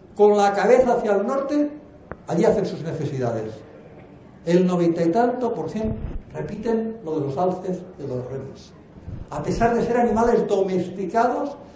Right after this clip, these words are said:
siguen teniendo su brújula interna y ¡zas! Claro, nosotros somos, somos tan pu-, torpes que necesitamos esto, necesitamos un cacharrito para decir, a ver, ¿dónde está el norte? Pues yo me imaginaba que estaba allá, pero lo tengo en mi espalda.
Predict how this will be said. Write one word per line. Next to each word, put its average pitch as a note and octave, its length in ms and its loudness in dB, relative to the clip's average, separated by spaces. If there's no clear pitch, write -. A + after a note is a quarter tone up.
siguen B3 520 0
teniendo A3+ 360 2
su F#3+ 200 4
brújula A#3+ 540 2
interna B3+ 760 2
y C#3+ 120 -6
¡zas! - 440 2
Claro, - 300 4
nosotros F#3+ 240 0
somos, A3 200 0
somos G#3+ 240 -2
tan A3 220 2
pu-, - 260 -4
torpes A#3 500 4
que - 80 -6
necesitamos G3+ 480 4
esto, C#4 220 -2
necesitamos E3 340 0
un G#3 80 0
cacharrito A3+ 540 4
para B3 160 6
decir, - 340 0
a D3 80 -4
ver, A#3+ 160 6
¿dónde A#3 180 6
está A3 140 2
el G#3 80 2
norte? A#3+ 240 4
Pues D3+ 120 -4
yo F#3 140 6
me D3+ 140 -4
imaginaba D3+ 480 0
que F#3+ 60 2
estaba F#3+ 220 2
allá, G#3+ 160 4
pero A3 180 2
lo - 20 -2
tengo F3 160 -4
en F#3 80 -6
mi F3+ 80 -4
espalda. C3+ 420 -4